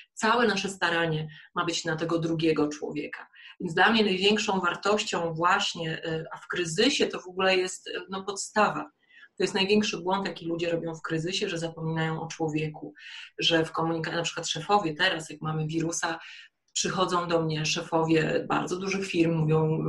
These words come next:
będę miał takie wystąpienie, muszę obciąć pensję, muszę niektórych zwolnić i muszę ludziom o tym powiedzieć. Hmm, to niełatwa sytuacja. Więc wtedy najważniejsze jest, żeby ludziom pokazać, że oni są ważni, że to, że ty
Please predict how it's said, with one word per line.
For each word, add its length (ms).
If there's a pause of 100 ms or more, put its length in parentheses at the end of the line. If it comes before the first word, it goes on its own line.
(120)
będę 260
miał 160
takie 240
wystąpienie, 600
muszę 300
obciąć 340
pensję, 460
muszę 240
niektórych 340
zwolnić 800
i 80
muszę 260
ludziom 340
o 80
tym 200
powiedzieć. 520 (100)
Hmm, 200
to 120
niełatwa 440
sytuacja. 560 (580)
Więc 360 (240)
wtedy 920 (240)
najważniejsze 920
jest, 240
żeby 200
ludziom 260
pokazać, 480
że 140
oni 140
są 240
ważni, 600 (380)
że 460
to, 220
że 380 (100)
ty 340